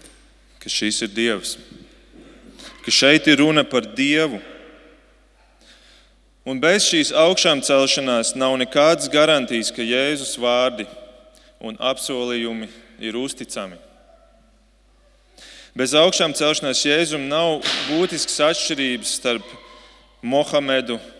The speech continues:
vai Budu. Kuri ir garīgi līderi, kuri daudz ko ir teikuši, daudz ko solījuši,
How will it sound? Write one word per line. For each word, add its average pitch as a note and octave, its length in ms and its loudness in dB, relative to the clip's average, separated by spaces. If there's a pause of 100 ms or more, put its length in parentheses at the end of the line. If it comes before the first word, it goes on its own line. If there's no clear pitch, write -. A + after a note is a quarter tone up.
(720)
vai G#2+ 320 -4
Budu. B2 400 -6 (1400)
Kuri G#2+ 320 -8 (160)
ir G#2 140 -8 (100)
garīgi C3 480 0
līderi, B2 600 0
kuri G#2+ 200 -8
daudz C#3 400 2
ko D3+ 160 -4
ir D3 160 -4
teikuši, C#3 560 -2
daudz D3 360 0
ko D3+ 200 -2
solījuši, C#3 840 -2